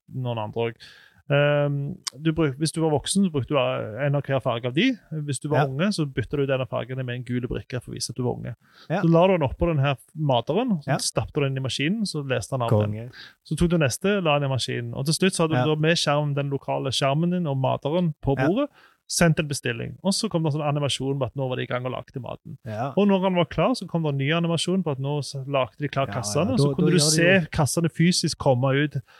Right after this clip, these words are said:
Speaker 2: opp, eh, opp under taket på et sånt samlebånd og ned.
Speaker 1: Ja.
Speaker 2: Noen sånne spiraler, kunne følge med de her, alle fire kassene våre. Og så ble de matet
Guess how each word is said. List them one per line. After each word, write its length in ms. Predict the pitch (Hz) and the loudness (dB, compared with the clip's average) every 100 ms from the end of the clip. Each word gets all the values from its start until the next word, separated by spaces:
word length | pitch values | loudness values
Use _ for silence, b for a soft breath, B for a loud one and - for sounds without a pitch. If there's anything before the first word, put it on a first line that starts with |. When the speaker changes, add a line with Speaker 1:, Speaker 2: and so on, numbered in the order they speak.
| b - | b -2
Speaker 2:
opp, 260 | 147 - | 0 2
eh, 320 | 165 151 143 143 | 2 4 2 0
opp 160 | 131 - | -2 -2
under 160 | 139 | -2
taket 400 | 127 131 151 165 | 0 0 0 0
på 60 | 131 | -2
et 60 | 127 | -2
sånt 120 | 123 | 0
samlebånd 580 | - 139 123 139 175 165 | 0 0 0 0 0 2
og 60 | |
ned. 480 | 143 151 180 185 185 - | 2 2 4 2 0 0
Speaker 1:
Ja. 200 | 117 110 - 165 | 0 0 -2 0
Speaker 2:
Noen 80 | |
sånne 180 | 147 147 | 2 2
spiraler, 640 | - 156 151 165 185 202 196 | 2 2 4 4 4 2 2
kunne 160 | 151 143 | 0 -2
følge 260 | 156 151 | 0 0
med 180 | 147 151 | 2 0
de 60 | 165 | 2
her, 200 | 143 135 - 156 | 0 -2 -4 -2
alle 240 | 139 151 | 0 0
fire 280 | 156 139 143 | -2 -2 -4
kassene 400 | - 123 - 147 | -6 -8 -6 -4
våre. 320 | 156 165 190 - B B - | -4 -2 -4 -4 B B -2
Og 80 | 151 | 2
så 140 | 165 147 | 2 2
ble 140 | 147 | 0
de 80 | 143 | 2
matet 340 | 143 131 123 | 2 2 0